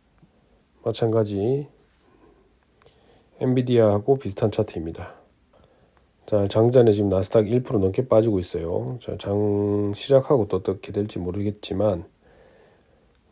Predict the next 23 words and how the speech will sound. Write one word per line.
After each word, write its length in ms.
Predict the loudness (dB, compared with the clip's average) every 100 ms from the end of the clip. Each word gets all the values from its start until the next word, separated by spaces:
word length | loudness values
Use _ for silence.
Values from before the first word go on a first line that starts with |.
| _
자, 280 | -2 0 2
테슬라가 720 | 4 2 4 4 4 4 2
지금 720 | 2 -2 0 0 0 -4 -4 -8 -4
마이너스 440 | 0 2 0 -2
이점칠 680 | -6 -4 0 0 0 -6 -8
프로 240 | -2 -2
가량 260 | -2 -4 -6
또 140 | -6
빠지고 320 | -2 -2 -2 -4
있죠. 400 | -6 -2 -2 -2
이백칠십 720 | 0 2 2 2 2 2 2
달러 360 | 2 2 0 -2
부근입니다. 680 | -4 -2 0 -2 -6 -8 -10 _ _ _ -20 _ -20 _ 0
어제 280 | 2 2
조금 320 | 2 2 2 0
반등하나 480 | 2 4 4 4
싶었는데 800 | 2 0 0 0 0 -2 0 -2
다시 320 | -2 -2 -2
지금 240 | -4 -4 -4
내리고 340 | -2 0 0
있고요. 360 | -2 -4 -4 -4
이백칠십 600 | -2 -4 -4 -4 -4 -2
달러, 340 | -4 -6 -10